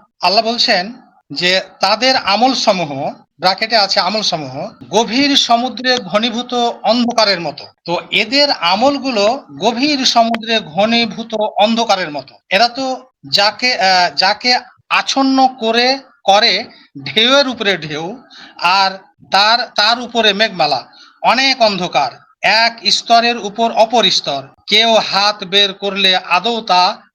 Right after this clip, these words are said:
দেখতে পায় না, আর আল্লাহ যাকে নূর দেন না, তার জন্য কোনো নূর নেই। তো এরা তো এই আয়াতের মধ্যেই এরা, আহ, পড়ে যায় যে এদের আমলগুলো এমনই এরা আমল তৈরি করেছে যারা, এরা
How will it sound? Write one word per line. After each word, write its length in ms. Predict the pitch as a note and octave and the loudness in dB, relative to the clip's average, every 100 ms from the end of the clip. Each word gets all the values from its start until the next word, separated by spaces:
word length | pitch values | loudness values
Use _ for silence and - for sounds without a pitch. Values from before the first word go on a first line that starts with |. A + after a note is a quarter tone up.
| _ | _
দেখতে 320 | A3+ A3+ G#3+ | -6 -2 -4
পায় 240 | G3+ F3 | 0 0
না, 220 | E3+ D#3 - - | 2 -2 -4 -6
আর 140 | E3+ E3+ | -2 0
আল্লাহ 460 | - E3+ F#3 A3 | 2 0 2 0
যাকে 320 | A#3+ G#3 G3+ F3+ | 2 -2 -2 -4
নূর 220 | E3+ E3+ - | -4 -6 -8
দেন 220 | C3 F#3 | -2 0
না, 400 | G3 A3+ F3+ C#3 - _ - | 2 0 0 -4 -18 _ 0
তার 200 | F3 F#3 | 0 0
জন্য 280 | F#3+ E3+ D#3 | -6 -6 -8
কোনো 300 | - D4 D4+ | -2 0 0
নূর 280 | F#3+ D#3 | -2 -8
নেই। 140 | C3 - - - | -12 -8 -4 -2
তো 160 | A3+ - | -4 -4
এরা 500 | A3+ C4 D4+ D4+ D4 | -2 0 2 2 0
তো 200 | D4 D4+ | 0 0
এই 380 | C#4+ A3 B3 C#4 | 0 2 2 2
আয়াতের 540 | B3+ G#3 A#3+ A#3+ C#4+ B3+ | 0 0 2 0 -2 -2
মধ্যেই 380 | A#3 G#3+ A#3+ | -4 -4 0
এরা, 200 | C#4+ A#3+ | 2 2
আহ, 360 | G3+ E3+ E3+ F3 E3 | 2 0 0 -2 0
পড়ে 160 | A3+ | -2
যায় 180 | D3+ A#2 - _ - - - | -2 -10 -20 _ -20 -18 -16
যে 360 | C#3+ G#3 A3+ G#3 - | 0 2 2 -2 -4
এদের 240 | G#3+ G#3+ B3 | -6 -2 -2
আমলগুলো 640 | F#3+ F#3+ A#3+ C#4 C#4 D4 | 2 2 2 -2 0 0
এমনই 420 | C#4 G3 A3 C#4+ | 2 -2 0 0
এরা 180 | D4 C#4 | 2 2
আমল 400 | A#3+ G#3+ A3+ A#3+ | 0 0 0 0
তৈরি 320 | - G#3+ C4+ | -2 0 0
করেছে 340 | A#3+ G3 - D#3 | 0 -4 -4 -4
যারা, 220 | D3 C#3+ E3 | -8 -8 -8
এরা 300 | D#3+ D#3 | -2 -2